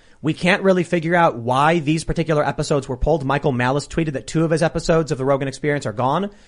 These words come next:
But there's also, like, uh, like, Kyle Kalinske got taken down. So I wonder if this, this has something to do with things that Joe may have said.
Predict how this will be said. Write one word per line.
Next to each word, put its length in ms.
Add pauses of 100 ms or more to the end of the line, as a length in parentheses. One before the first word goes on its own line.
(140)
But 100
there's 160
also, 300
like, 360 (600)
uh, 300
like, 300
Kyle 220
Kalinske 640 (100)
got 160
taken 280
down. 260 (320)
So 120
I 60
wonder 320
if 60
this, 160 (200)
this 140
has 140
something 240
to 80
do 80
with 120
things 220
that 200
Joe 300
may 200
have 200
said. 440